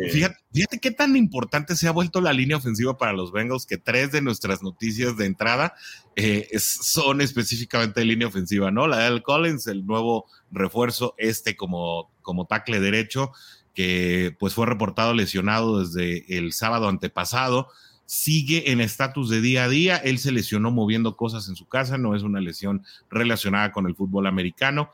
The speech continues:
Speaker 2: Aparentemente estará de vuelta, yo creo, para entre el primer y
Speaker 1: <clears throat>
Speaker 2: segundo partido de la pretemporada. Lo irán cuidando también poco a poco.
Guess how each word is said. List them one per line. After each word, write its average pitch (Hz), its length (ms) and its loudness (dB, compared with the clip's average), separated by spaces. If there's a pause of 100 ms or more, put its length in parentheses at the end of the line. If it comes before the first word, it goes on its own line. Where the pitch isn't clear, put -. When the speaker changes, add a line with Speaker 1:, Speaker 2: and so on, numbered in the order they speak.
(500)
Speaker 2:
Aparentemente 123 960 2
estará 107 380 0
de 113 80 2
vuelta, 110 340 0
yo 104 220 -2
creo, 131 400 2
para 95 420 2
entre 92 340 -2
el 92 100 -2
primer 104 360 0
y 123 80 -2
Speaker 1:
<clears throat> - 0 -
Speaker 2:
segundo 107 380 0
partido 110 360 -2
de 104 60 2
la 95 140 0
pretemporada. 110 840 -2
Lo 98 160 -2
irán 90 220 -2
cuidando 90 300 -6
también 85 260 -12
poco - 260 -14
a - 60 -12
poco. 131 380 -4